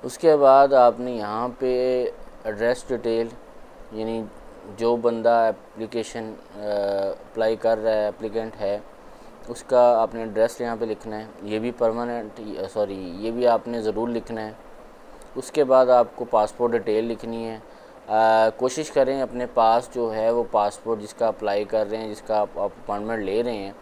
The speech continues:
उसका passport आपके पास यहाँ पे हो, तो यहाँ पे किसी किस्म की गलती नहीं होनी चाहिए। और, अ, उसके साथ जो आपने पासपोर्ट की एक्सपायरी क्या है, पासपोर्ट आपका कितना है, वो सारा कुछ आपको यहाँ पे वो पूछेगा।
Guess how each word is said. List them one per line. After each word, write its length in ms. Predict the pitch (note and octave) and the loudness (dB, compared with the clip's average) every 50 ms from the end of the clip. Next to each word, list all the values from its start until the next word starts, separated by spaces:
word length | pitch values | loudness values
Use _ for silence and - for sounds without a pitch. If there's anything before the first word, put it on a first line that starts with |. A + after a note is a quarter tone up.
| - - - - - - - - | -20 -20 -20 -20 -20 -20 -20 -18
उसका 200 | - - - A#2+ | -8 -4 -4 -2
passport 460 | - A#2 G#2+ G#2+ G#2+ - - A#2+ A2+ | 2 2 2 2 2 -2 -2 0 2
आपके 260 | A2+ G#2+ - - A2+ | 2 0 0 -4 -8
पास 280 | G#2 A2+ A2 A2 - A2 | -4 -4 -4 -4 -4 -4
यहाँ 280 | G#2 F#2+ F#2 F2+ E2 - | -6 -4 -4 -6 -8 -8
पे 80 | A2+ | -8
हो, 340 | A2+ G#2+ - - F2 D#2 D2 C#2+ - - - - - - - - - - - | -10 -10 -10 -12 -12 -12 -14 -14 -18 -20 -20 -20 -20 -20 -20 -20 -20 -10 -4
तो 180 | - A#2+ B2 B2 | -2 0 2 2
यहाँ 220 | A#2+ A#2+ A#2+ B2 | 2 0 0 0
पे 280 | B2 C#3 C#3 C#3 C#3 C#3 | -2 0 0 0 0 -2
किसी 260 | C3+ - - - C3 | -4 -8 -14 -14 -10
किस्म 260 | - - C3 C3 C3 | -6 -6 -4 -4 -4
की 120 | B2 C3 B2 | -6 -4 0
गलती 340 | G#2+ A2+ A2+ G#2+ - B2+ | 2 2 2 0 -2 -6
नहीं 200 | A#2+ A#2 A#2 B2+ | -6 -4 -4 -4
होनी 180 | B2+ B2 A#2+ A#2+ | -4 -4 -6 -6
चाहिए। 440 | A#2 - B2 A2+ A2+ A#2 A#2 A#2 A#2 A2+ - - - - - - - - - - - - | -6 -4 -4 -4 -4 -4 -6 -8 -10 -12 -18 -20 -20 -20 -20 -20 -20 -20 -20 -20 -14 -6
और, 360 | - A2 A2 A2 G#2+ G#2+ G#2+ G2+ | -2 2 4 4 4 4 2 0
अ, 380 | G2 G#2 G#2+ G#2 G#2+ G#2 G#2 G#2 - - - - - - - - - - - - | 0 2 2 2 2 2 0 -4 -8 -18 -20 -20 -20 -20 -20 -20 -20 -16 -10 -8
उसके 260 | A#2+ A#2+ - - D3 C3 | -8 -8 -6 -4 -6 -4
साथ 260 | - C3+ B2+ B2+ B2+ | 0 2 4 4 4
जो 200 | A#2+ A#2+ B2 B2 | 4 2 2 4
आपने 280 | A#2+ A#2 A2 A2+ B2+ | 4 2 2 0 -4
पासपोर्ट 580 | A#2 - A#2+ A2+ A2 A2 - - A#2 A#2 A2+ - | -2 0 2 2 2 0 -4 -4 -4 -4 -4 -4
की 100 | - A#2 | -8 -10
एक्सपायरी 520 | A2 - - - A2+ A2 A2 A2+ A#2 A#2 | -10 -10 -6 -2 0 0 0 0 -2 -6
क्या 260 | G#2+ - A#2 A2+ A2 G#2+ | -6 -2 -2 0 0 0
है, 140 | A2 A2 | -2 -4
पासपोर्ट 520 | G#2 - A2 G#2 G#2 - - - A2 A2 G#2+ | -2 -2 0 -2 -2 -2 -6 -6 -4 -2 -2
आपका 280 | G#2 G2+ - - A2 | -2 -2 -4 -6 -10
कितना 360 | G#2+ - G#2+ G2+ - G#2+ A2 A2 | -10 -8 -10 -12 -10 -10 -8 -8
है, 180 | A2 A2 A2 | -8 -6 -8
वो 100 | G#2+ G#2+ | -8 -8
सारा 300 | G#2+ - A2 G#2+ G#2+ A2+ | -6 -2 -2 0 0 0
कुछ 240 | A2 A2 A2+ - - | -2 -6 -8 -8 -4
आपको 280 | G#2 G#2 F#2+ - - A2+ | -4 -4 -4 -4 -8 -8
यहाँ 260 | G#2+ G2+ G2 G2 F#2 | -6 -6 -6 -8 -8
पे 160 | - - G#2 | -8 -8 -8
वो 140 | G2 G2 G2 | -8 -8 -10
पूछेगा। 540 | F#2+ - G2 F2+ - - A#2+ A#2 A#2 A#2+ | -10 -12 -14 -8 -4 -4 -2 -2 -2 -2